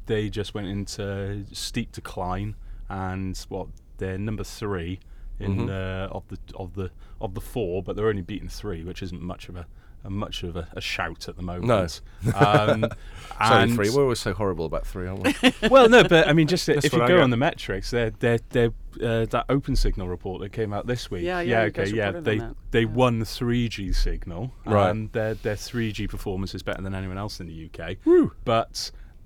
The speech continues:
Speaker 1: everyone else is refarming their three G to improve their four G performance.
Speaker 2: Yeah.
Speaker 1: So, you know,
Speaker 2: Okay.
Speaker 1: it's
Speaker 4: But what you
Speaker 1: losing a
Speaker 4: Yeah, but what you just said is that you like giffgaff 'cause it was easy to use.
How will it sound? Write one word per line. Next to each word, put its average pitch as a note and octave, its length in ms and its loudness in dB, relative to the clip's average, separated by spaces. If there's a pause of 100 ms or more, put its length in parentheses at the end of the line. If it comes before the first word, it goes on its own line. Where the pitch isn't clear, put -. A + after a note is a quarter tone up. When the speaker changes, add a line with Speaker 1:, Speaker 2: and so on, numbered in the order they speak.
Speaker 1:
everyone B2 280 2
else A#2+ 180 0
is A2 100 -2
refarming A#2+ 640 0
their F2+ 140 -2
three F#2+ 340 -6
G G2+ 260 -6
to G#2+ 300 -6
improve A2 320 -4
their A#2 80 0
four D#3+ 260 0
G G#2 140 -6
performance. F#2+ 640 -2
Speaker 2:
Yeah. G#2 120 -4
Speaker 1:
So, G#2 80 -4 (260)
you A#2 100 0
know, F#2+ 140 2
Speaker 2:
Okay. F#2+ 140 2
Speaker 1:
it's - 420 4 (560)
Speaker 4:
But C3+ 100 4
what D#3 100 8
you D3+ 100 8
Speaker 1:
losing A#2+ 240 6
a G#2+ 160 4 (680)
Speaker 4:
Yeah, E4+ 160 2
but A3+ 200 0
what G#3+ 100 0
you C4+ 140 2
just - 180 0
said G#3 160 0
is - 140 4
that D#3 180 0
you F#3 140 -6
like F3+ 220 -4
giffgaff C#3+ 360 -6
'cause D3 180 -10
it D3+ 60 -10
was B2+ 280 -10
easy C#3 260 -6
to B2+ 60 -10
use. F#3 480 -10